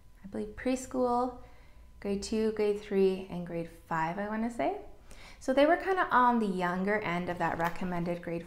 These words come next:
four to six range, and even much lower. But some of those really did work for them. And actually this year I'm gonna be having older children using them. I'll have a child in kindergarten,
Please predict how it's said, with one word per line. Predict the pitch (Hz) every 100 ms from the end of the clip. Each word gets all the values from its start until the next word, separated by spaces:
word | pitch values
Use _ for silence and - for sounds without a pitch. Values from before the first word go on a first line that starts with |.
| -
four | 170
to | 165 170
six | - 165 -
range, | 202 220 254 302 - - - - - - - - - - - -
and | 196 196
even | 190 175 147 185
much | 185 - -
lower. | 147 - - 196 - - - - - - - - - -
But | - 254 254
some | - 294
of |
those | 403 403 - 214
really | 220 226 233
did | 226 202
work | 180 233 -
for | -
them. | 180 170 170 190 - - -
And | 208 208
actually | 214 233 -
this | 240 240 247
year | 254
I'm | 226
gonna | 208 202
be | 196
having | 185 175 180 185 -
older | 330 294
children | - 180 175 170
using | 160 170
them. | 160 156
I'll | 170
have | 190
a | 185
child | - 175 175 170
in | 165
kindergarten, | 165 254 269 262 254 254 262